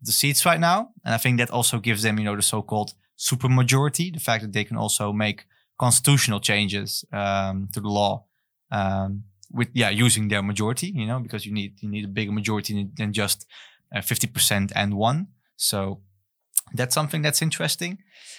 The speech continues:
And, you know, w-, when looking at those elections, I think it's also very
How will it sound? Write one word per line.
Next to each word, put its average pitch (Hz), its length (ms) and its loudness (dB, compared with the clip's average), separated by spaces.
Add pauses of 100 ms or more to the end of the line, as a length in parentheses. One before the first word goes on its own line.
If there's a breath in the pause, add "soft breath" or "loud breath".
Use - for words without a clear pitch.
(180 loud breath)
And, 143 360 4
you 160 120 -2
know, 185 160 2
w-, 170 220 -10 (560)
when 165 220 0
looking 208 240 2
at - 20 4
those 170 140 6
elections, 143 500 4
I 120 60 -4
think 156 220 0
it's - 100 -2
also 151 280 2
very 143 500 4